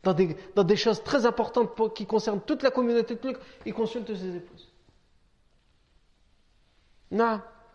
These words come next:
Taïf. Donc on a dit le premier des douze, As'ad ibn Zurara. Ensuite Saad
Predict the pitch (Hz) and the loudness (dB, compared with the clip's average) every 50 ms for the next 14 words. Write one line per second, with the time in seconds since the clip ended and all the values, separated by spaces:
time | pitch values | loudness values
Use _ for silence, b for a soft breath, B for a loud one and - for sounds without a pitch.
0 | _ _ _ _ _ _ _ _ _ _ _ _ _ _ _ _ _ _ _ _ | _ _ _ _ _ _ _ _ _ _ _ _ _ _ _ _ _ _ _ _
1 | _ _ _ _ _ _ _ _ _ _ _ _ _ _ _ _ _ _ _ _ | _ _ _ _ _ _ _ _ _ _ _ _ _ _ _ _ _ _ _ _
2 | _ _ _ _ _ _ _ _ _ _ _ _ _ _ _ _ _ _ _ _ | _ _ _ _ _ _ _ _ _ _ _ _ _ _ _ _ _ _ _ _
3 | _ _ _ b b b b b b b b b b b b b b b b b | _ _ _ b b b b b b b b b b b b b b b b b
4 | b b b _ 156 139 110 - - - - - - - - _ _ _ _ _ | b b b _ -2 -2 -2 -4 -10 -16 -18 -20 -20 -20 -20 _ _ _ _ _
5 | _ _ _ _ _ _ _ _ _ _ _ _ _ _ _ _ _ _ _ _ | _ _ _ _ _ _ _ _ _ _ _ _ _ _ _ _ _ _ _ _
6 | - 170 175 - 185 175 175 165 156 185 208 214 - - - - - - - _ | 0 0 2 4 4 4 4 2 2 2 2 2 0 -4 -10 -18 -20 -20 -20 _
7 | - 160 165 160 - - 180 180 180 175 156 165 160 151 185 214 220 175 151 - | -2 -2 -2 -2 0 0 2 4 4 4 4 2 2 2 0 0 0 -2 -8 -12
8 | - - - _ _ _ _ _ _ _ _ _ _ _ _ _ _ _ _ - | -16 -20 -20 _ _ _ _ _ _ _ _ _ _ _ _ _ _ _ _ -6
9 | 160 - 165 165 151 151 139 147 147 143 123 135 127 123 110 104 104 113 - - | -6 -4 -2 -2 -2 -2 -2 -2 -4 -4 -2 -4 -4 -2 -4 -4 -6 -10 -16 -20
10 | - _ _ _ _ _ _ _ _ _ _ _ _ _ _ _ _ _ _ _ | -20 _ _ _ _ _ _ _ _ _ _ _ _ _ _ _ _ _ _ _
11 | _ _ _ _ _ _ _ _ - 147 143 - 202 208 202 - - 214 208 208 | _ _ _ _ _ _ _ _ -4 -2 -2 -2 -4 -4 -4 -2 0 2 2 2
12 | 208 185 165 - - | 2 -2 -8 -14 -16